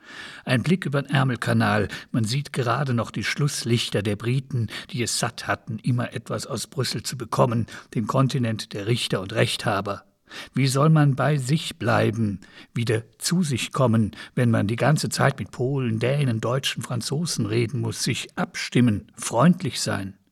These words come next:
Ginge es nach Orban, aber nach dessen Willen geht es schon. Ginge es nach Salvini, ginge Italien vor. Und die Deutschen ginge es nach manch einem hierzulande wieder.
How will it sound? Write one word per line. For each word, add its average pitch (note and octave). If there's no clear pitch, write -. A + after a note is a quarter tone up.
Ginge D3+
es A#2
nach A2+
Orban, A2+
aber A2+
nach G2
dessen G2+
Willen F2
geht G2
es -
schon. F2+
Ginge D#3+
es -
nach A#2+
Salvini, A2+
ginge A2
Italien F#2
vor. B2+
Und -
die A#2
Deutschen G#2+
ginge A#2+
es B2+
nach A#2
manch A2+
einem A#2
hierzulande F#2+
wieder. F#2